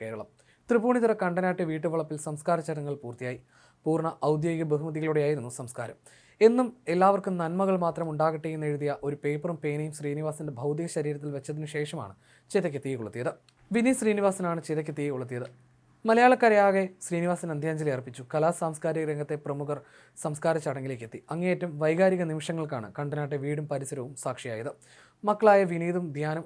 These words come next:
അന്ത്യകർമ്മങ്ങൾ നിർവഹിച്ചു. മൂത്ത മകൻ വിനീത് ശ്രീനിവാസൻ ചിതയ്ക്ക് തീ കൊളുത്തി. ഒരേ സമയം മലയാളത്തിന്റെ സംവിധായകനും തിരക്കഥാകൃത്തും നടനുമായ ശ്രീനിവാസനെ പേനയും പേപ്പറും നെഞ്ചോട് ചേർത്താണ് ആത്മസുഹൃത്ത് സത്യൻ അന്തിക്കാട് യാത്രയാക്കിയത്. അവസാനമായി പ്രിയതാരത്തെ ഒരു നോക്ക് കാണാൻ കണ്ടനാട്ടെ വീട്ടിലേക്ക്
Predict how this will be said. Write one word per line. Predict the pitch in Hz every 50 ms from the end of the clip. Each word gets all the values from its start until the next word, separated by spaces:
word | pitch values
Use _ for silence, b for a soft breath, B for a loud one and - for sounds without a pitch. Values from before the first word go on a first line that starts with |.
| 156
അന്ത്യകർമ്മങ്ങൾ | 151 156 170 170 165 156 147 143 143 147 143 131
നിർവഹിച്ചു. | 135 127 123 120 127 127 - - - _ -
മൂത്ത | 131 151 151 156 160
മകൻ | 156 151 160 156 143
വിനീത് | 147 147 156 160 160 -
ശ്രീനിവാസൻ | - 151 147 147 147 147 147 147 - 151 208 214 B B B B B B
ചിതയ്ക്ക് | - 170 151 147 139 139
തീ | 135 131
കൊളുത്തി. | 123 120 120 - - - _ _ _ 165
ഒരേ | 185 202 214 208
സമയം | 208 190 185 185 185 175
മലയാളത്തിന്റെ | 165 160 160 165 170 175 175 175 165 160 -
സംവിധായകനും | 165 139 139 147 156 156 156 151 143 127 117 -
തിരക്കഥാകൃത്തും | - 147 147 147 165 160 160 151 151 147 - 147 143 135 143
നടനുമായ | 143 139 147 156 151 147 147 147 147
ശ്രീനിവാസനെ | 143 139 135 139 143 147 143 143 156 131 143 214 b b b b b b b _
പേനയും | 170 170 180 190 190 180 175
പേപ്പറും | 165 160 151 165 160 151 147
നെഞ്ചോട് | 143 147 151 160 160 151 139
ചേർത്താണ് | 147 135 131 139 127 107 - - - 135
ആത്മസുഹൃത്ത് | 139 - 147 147 151 - 147 - - 151 143 -
സത്യൻ | 147 - - 156 147
അന്തിക്കാട് | 139 143 147 139 135 120 123
യാത്രയാക്കിയത്. | 123 120 - 135 123 117 110 - 123 135 - - B B B B B B B B
അവസാനമായി | 202 214 220 220 - 247 233 226 226 214 202 202 -
പ്രിയതാരത്തെ | 175 175 185 190 190 180 170 - 170 160 151
ഒരു | 151 156
നോക്ക് | 170 165 - 175 156
കാണാൻ | 156 151 147 147 151 151
കണ്ടനാട്ടെ | 151 143 147 151 156 151 151 160 147
വീട്ടിലേക്ക് | 143 139 131 147 147 143 127 -